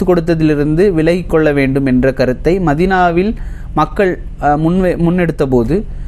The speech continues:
ஹவாரிஜிகளில் முக்கிய தலைவர்கள் ஒருவரான இப்னு முத்தியா என்பவர் மதீனாவில் பிரச்சாரத்தில் ஈடுபட்ட போது அதனை விரும்பாத அப்துல்லா இப்னு உமர் ரதியல்லாஹு அன்ஹு அவர்கள்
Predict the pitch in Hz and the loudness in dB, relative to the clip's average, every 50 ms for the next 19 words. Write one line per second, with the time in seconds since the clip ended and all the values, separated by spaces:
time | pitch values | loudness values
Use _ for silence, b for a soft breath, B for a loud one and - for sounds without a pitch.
0 | B B B B - 165 170 202 240 262 262 240 214 233 220 220 214 202 196 180 | B B B B -2 0 2 2 2 2 0 0 0 0 0 2 0 0 0 0
1 | 170 165 - - 226 208 - - 170 175 185 190 190 185 180 170 165 165 165 160 | -2 -2 0 0 0 0 0 0 0 2 2 2 2 2 4 4 4 4 4 2
2 | 156 156 156 156 175 180 170 160 165 185 190 180 170 156 147 180 185 180 151 143 | 2 2 2 2 2 2 2 2 2 2 2 0 0 0 0 0 0 0 0 0
3 | 160 156 151 143 139 143 160 202 220 - - - 151 143 143 160 208 214 202 190 | 0 0 2 2 2 4 2 2 0 -4 -8 -6 -2 -2 0 0 2 2 2 2
4 | 180 180 170 170 151 - - - 196 185 180 180 175 - 180 160 156 139 156 165 | 0 0 -2 -2 -2 -4 -2 0 2 2 2 0 0 0 0 0 0 0 0 0
5 | 185 180 165 160 151 135 143 131 123 123 120 123 170 180 151 143 147 156 147 143 | 2 2 2 0 0 0 0 0 2 2 0 2 2 2 2 2 2 2 2 2
6 | 139 143 165 190 220 220 208 196 180 170 160 151 139 143 151 151 156 151 147 139 | 2 2 2 2 2 2 2 2 2 2 2 0 -2 0 0 0 2 2 2 2
7 | 139 131 127 123 131 131 127 123 120 127 127 123 120 120 117 113 120 127 156 190 | 0 0 0 2 0 0 0 0 0 0 0 0 0 0 0 0 0 0 0 0
8 | 233 277 | 0 -2